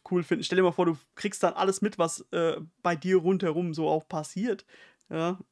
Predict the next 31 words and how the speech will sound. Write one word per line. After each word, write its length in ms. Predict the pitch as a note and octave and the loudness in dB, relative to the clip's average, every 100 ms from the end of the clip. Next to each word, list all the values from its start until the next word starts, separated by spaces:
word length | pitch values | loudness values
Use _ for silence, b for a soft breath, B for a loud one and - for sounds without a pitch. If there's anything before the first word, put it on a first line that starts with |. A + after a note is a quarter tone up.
| - - | -20 -10
keine 300 | - E3+ D3 | -6 -4 0
Ahnung. 460 | G#3 A3 D3+ D3 | 0 0 -2 -2
Äh, 180 | - D3+ | -4 -4
Königshaki, 1000 | C#3+ F3+ A3+ B3+ - G#3 A3+ A3+ A3+ A#3 | 0 2 4 2 6 8 8 4 2 2
äh, 280 | F#3 G3 F#3+ - _ b b b b _ | 2 0 -4 -8 _ b b b b _
ich 80 | |
will 80 | E3 | 0
jetzt 120 | F3 | 2
auch 160 | D#3 E3+ | 2 2
keine 180 | F#3 E3 | 4 6
Leute 380 | D#3 F#3 A#3 F#3+ | 6 6 6 6
ausnocken. 640 | D#3+ D3+ E3+ D3 C#3+ D#3 _ | 4 2 -2 -2 -6 -6 _
Ja, 220 | F3+ D#3+ F3+ | 0 2 2
Rüstungshaki 800 | - G#3 A3+ A3+ - F#3 F#3+ F3 | 4 4 6 2 6 6 6 4
wäre 180 | E3+ F3 | 6 6
halt 160 | D#3 - | 4 0
cool 180 | F3 F#3 | 2 4
oder 220 | D#3+ D#3+ | 4 2
so. 140 | D3+ D#3+ | 2 2
Da 60 | |
kann 160 | D#3+ F#3 | 4 4
man 80 | F3+ | 4
sich 140 | D#3+ | 2
noch 120 | F3+ | 0
schützen, 380 | D#3+ G3+ G3 F3 | 4 2 2 0
wenn 100 | E3 | 2
man 80 | D#3+ | 4
mal 120 | D#3 | 2
runterfällt 680 | D#3 F#3+ F#3 E3+ F3 E3+ E3 | 2 2 2 2 2 0 0
oder 220 | D#3+ D#3+ | 2 2
so. 200 | D#3 E3+ | 2 -2